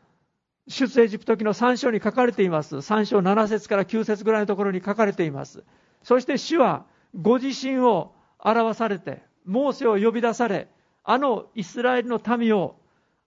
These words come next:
あのエジプトから解放すると、「乳と蜜の流れる地、カナンの地へ彼らを導く」と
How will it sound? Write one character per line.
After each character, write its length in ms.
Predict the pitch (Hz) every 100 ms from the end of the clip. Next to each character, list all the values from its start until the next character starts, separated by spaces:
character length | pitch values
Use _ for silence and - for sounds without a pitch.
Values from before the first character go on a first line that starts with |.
| -
あ 120 | 214
の 340 | 233 214 - _ -
エ 120 | 226
ジ 140 | 220
プ 100 | -
ト 140 | 247 220
か 100 | 190
ら 200 | 147 131 -
解 260 | 262 302
放 240 | 233 285 269
す 120 | 302
る 120 | 285
と、 220 | 208 139 - _ _ _ -
「乳 280 | 302 294 -
と 140 | 254
蜜 280 | 240 262 262
の 100 | 240
流 280 | 208 220 226
れ 120 | 226
る 100 | 208
地、 200 | - 143
カ 240 | - 277
ナ 120 | 294
ン 80 | 277
の 120 | 269
地 180 | 247 262
へ 100 | 240
彼 220 | 226 240
ら 100 | 240
を 60 | 226
導 400 | 214 202 269 277
く」 100 | 269
と 300 | - 175 -